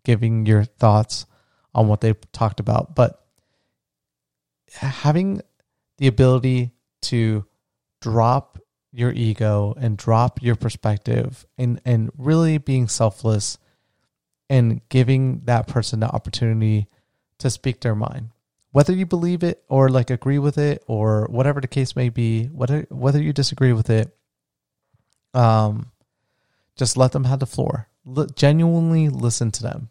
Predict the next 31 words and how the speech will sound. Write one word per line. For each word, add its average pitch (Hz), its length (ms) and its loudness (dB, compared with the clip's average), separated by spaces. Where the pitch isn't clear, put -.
Don't, 131 400 -2
like, 131 300 -4
ignore 117 340 4
what 117 140 0
they're 113 120 0
saying 113 500 -2
or 107 140 -2
only 110 200 -2
hear 110 280 -2
half 104 260 -2
of 104 140 -4
what 107 120 0
they're, 104 160 0
they're 117 100 -8
talking 110 380 -4
about 107 480 0
or 107 680 0
be 120 160 -2
distracted. 107 720 -2
Genuinely 175 500 2
listen 131 380 0
to 123 100 -2
what 123 140 2
they're 117 120 2
saying. 117 420 -4
Be 135 140 -2
engaged. 113 640 0
Give 127 140 0
them 139 140 2
that 127 180 4
time. 110 500 0